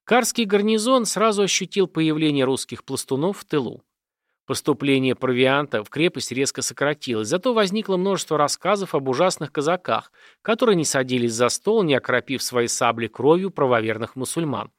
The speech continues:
Всё это вызвало определённое волнение среди турецких солдат,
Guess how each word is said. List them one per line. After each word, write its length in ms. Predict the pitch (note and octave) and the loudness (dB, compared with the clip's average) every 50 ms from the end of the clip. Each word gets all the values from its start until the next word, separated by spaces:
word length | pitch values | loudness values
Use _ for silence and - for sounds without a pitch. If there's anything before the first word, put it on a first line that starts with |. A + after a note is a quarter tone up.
| _ _ _ _ _ _ _ _ _ _ _ _ _ _ _ _ _ _ _ _ _ _ _ _ _ _ _ _ _ _ | _ _ _ _ _ _ _ _ _ _ _ _ _ _ _ _ _ _ _ _ _ _ _ _ _ _ _ _ _ _
Всё 180 | - - A#3 B3+ | -6 -2 -2 0
это 160 | B3 - A#3+ | 2 2 2
вызвало 360 | A3 A#3 B3 G3+ G#3 G#3+ A3 | 4 4 2 2 2 4 2
определённое 600 | G#3 - G3+ G#3 F#3+ G#3 G#3+ A3 A3 G#3+ G#3+ G#3 | 2 2 0 -2 0 0 4 4 4 4 4 4
волнение 520 | G3 F#3+ G#3+ G#3+ G#3+ A3 A#3+ A#3 G#3 C#3+ A2+ | 4 6 6 4 4 4 2 2 2 0 0
среди 320 | - - A#2 A2+ A#2 A#2+ | -2 -4 -6 -8 -8 -6
турецких 480 | - C3 C3 B2+ A#2+ - - - A2+ - | -2 0 0 0 0 -2 -4 -10 -8 -6
солдат, 500 | - - C3+ C3 B2 A#2 G#2+ G#2+ _ | -2 0 0 0 2 0 -2 -2 _